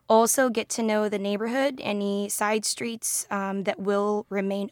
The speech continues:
open, because, of course, you know, there might be some road closures. It is a heavy residential area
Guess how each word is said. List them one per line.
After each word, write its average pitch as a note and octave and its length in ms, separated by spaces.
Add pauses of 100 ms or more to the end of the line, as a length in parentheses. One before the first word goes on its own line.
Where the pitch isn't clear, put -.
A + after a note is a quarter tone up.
open, C4+ 360 (500)
because, G#3+ 580
of - 120
course, - 520
you G3 160
know, F#3+ 100
there G3+ 180
might G3+ 280
be G3 160
some F3+ 220
road F#3+ 180
closures. G#3 560
It G3 100
is F#3 180
a F3+ 100
heavy F#3+ 300
residential F#3+ 720
area G3+ 460